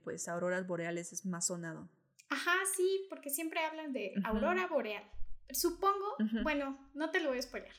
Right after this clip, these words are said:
Speaker 2: así que dejaré que sigas adelante.
Speaker 1: Bueno, si no, ahorita me lo comentas, a lo mejor no lo tengo.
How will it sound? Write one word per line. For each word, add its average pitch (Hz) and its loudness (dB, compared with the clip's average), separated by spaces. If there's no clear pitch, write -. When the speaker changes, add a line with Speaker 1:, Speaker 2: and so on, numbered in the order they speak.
Speaker 2:
así 247 -4
que 240 -2
dejaré 254 -10
que 233 -12
sigas 196 -10
adelante. - -20
Speaker 1:
Bueno, 196 6
si 220 2
no, 220 0
ahorita 240 -2
me 233 -6
lo 175 -4
comentas, 180 -14
a 190 -4
lo 196 0
mejor 196 -4
no 214 -4
lo 185 -10
tengo. 175 -12